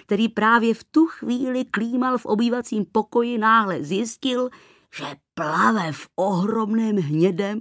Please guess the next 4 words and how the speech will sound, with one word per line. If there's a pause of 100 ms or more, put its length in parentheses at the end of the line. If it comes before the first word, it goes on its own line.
a
lepkavém
jezeře
čokolády.